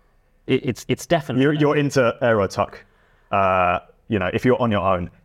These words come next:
Speaker 2: that's not to say if you're riding with other people, if you're doing a chain gang or something like that, then you, you, you, you might start struggling. So
Speaker 1: I, th-, I think, I think the thing with one by is the optimum way of running one by is if you're buying it fresh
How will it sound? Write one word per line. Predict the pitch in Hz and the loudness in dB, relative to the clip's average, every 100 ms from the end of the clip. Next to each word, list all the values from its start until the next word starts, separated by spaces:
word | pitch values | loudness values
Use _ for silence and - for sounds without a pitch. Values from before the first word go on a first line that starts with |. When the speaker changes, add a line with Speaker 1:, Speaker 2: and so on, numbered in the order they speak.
| - | -4
Speaker 2:
that's | 123 113 | -2 0
not | 135 139 - - | 0 0 -2 -8
to | 127 | -4
say | - 120 107 | 0 2 2
if | - | 0
you're | 113 | -2
riding | 107 131 123 | 0 2 0
with | 123 | -2
other | 139 123 | -2 -2
people, | - 131 - 107 | 0 -2 0 -2
if | |
you're | 131 | 0
doing | 139 | 0
a | 120 | 0
chain | - 151 139 120 | -2 0 0 2
gang | 104 104 | 0 0
or | 104 | -2
something | 117 107 | -2 0
like | 98 | 0
that, | 101 92 - - _ _ | 2 2 0 -6 _ _
then | 92 95 | 0 2
you, | 95 95 92 | 2 2 0
you, | 98 95 90 | 2 0 0
you, | 98 92 - _ - | -2 -4 -4 _ -8
you | 95 - | -6 -4
might | 92 | -4
start | - 82 | 0 -2
struggling. | - 85 85 - | -2 -4 -6 -8
So | - 90 - - | -8 -8 -8 -10
Speaker 1:
I, | |
th-, | - - | -10 -6
I | - | -4
think, | - 196 - - _ | 0 0 -2 -12 _
I | - | -2
think | 180 | 0
the | 151 | 0
thing | 170 151 | 2 0
with | 135 | 2
one | 135 131 | 2 2
by | 110 101 | 2 0
is | 101 | 0
the | 110 110 - | -2 -4 -2
optimum | - - - 127 127 120 | -4 -4 0 2 2 0
way | - 113 104 98 - | 0 2 2 0 -2
of | 104 101 | -4 -2
running | 107 107 104 | -2 0 0
one | 107 104 | 0 0
by | 98 90 90 - | 0 0 -2 -4
is | 98 98 | -4 -2
if | 98 - | -4 -4
you're | 104 101 98 98 98 | -2 0 2 0 -2
buying | 101 107 110 110 104 | -2 0 0 0 -2
it | 104 | -4
fresh | - - 101 - - | -10 -2 0 0 -8